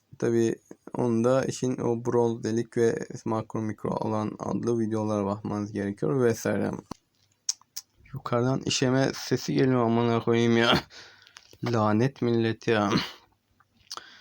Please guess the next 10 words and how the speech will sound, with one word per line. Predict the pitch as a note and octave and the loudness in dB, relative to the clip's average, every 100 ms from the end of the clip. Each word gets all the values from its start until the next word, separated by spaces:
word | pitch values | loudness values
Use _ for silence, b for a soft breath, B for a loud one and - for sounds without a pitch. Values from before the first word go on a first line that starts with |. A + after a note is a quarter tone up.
| B B _ - | B B _ -6
Yani | F#2+ G2 G2 - | -2 0 0 0
ilk | A#2 - _ | -6 -6 _
Divane | B2 A#2+ A#2+ A#2 A#2 | 2 4 4 4 4
Baval | A#2+ A#2 | 4 4
tekrar | A2+ - A#2 - A#2+ | 0 -2 -2 0 2
olursam | A#2 A2+ A2 - C3+ - | 2 0 -2 -2 -2 0
aile | A#2 G#2+ A2 A2 A2+ | 0 2 2 0 -2
bunları | A2+ A2+ A2+ | 0 2 2
ne | |
yapacağımı | A#2 A#2 - G#2+ G#2 C#3+ F#3 | 2 0 -2 0 2 2 0